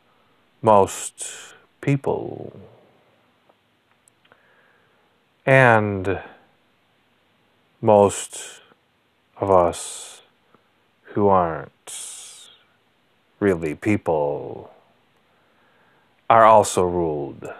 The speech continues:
by emotions.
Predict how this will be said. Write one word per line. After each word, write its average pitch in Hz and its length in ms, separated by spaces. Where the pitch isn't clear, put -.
by 92 220
emotions. 69 1400